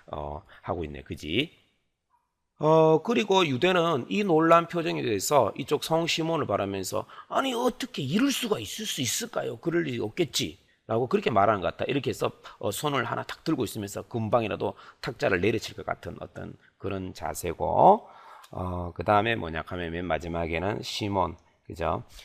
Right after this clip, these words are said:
이렇게 위험을 안고 왠지 좀 뭔가, 어, 점잖아 보이고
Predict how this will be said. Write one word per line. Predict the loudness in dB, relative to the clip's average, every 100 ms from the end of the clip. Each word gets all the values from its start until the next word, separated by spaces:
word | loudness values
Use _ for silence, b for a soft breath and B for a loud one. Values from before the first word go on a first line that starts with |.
| B
이렇게 | -8 -6
위험을 | -4 -2 -2 -4
안고 | -6 -6 -4
왠지 | 0 0 0 -4
좀 | -4
뭔가, | -4 -6 0 2 4 2 -2 B B B
어, | -14 -10 -10 -12 -18 b -12
점잖아 | -8 -2 -2 -2
보이고 | -4 -8 -8 -10 -10